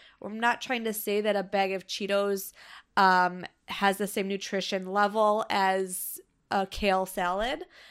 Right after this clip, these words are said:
Um, so don't get that mixed up. That's not what we're saying. But what we're saying is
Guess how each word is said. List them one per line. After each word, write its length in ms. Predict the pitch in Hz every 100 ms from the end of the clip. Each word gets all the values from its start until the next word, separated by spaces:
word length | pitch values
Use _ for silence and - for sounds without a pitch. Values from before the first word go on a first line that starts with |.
| - _ -
Um, 380 | 208 196 185 180
so 160 | 233
don't 300 | 208 208 208
get 400 | 233 208 - _ _ -
that 220 | 202 196
mixed 240 | 208 214
up. 100 | 226
That's 220 | 202 190
not 240 | 196 185 -
what 140 | 202
we're 120 | 196
saying. 480 | 185 - 185 220 302
But 280 | 240 196 -
what 180 | 208 -
we're 120 | 214
saying 360 | 202 220 220 214
is 320 | 196 190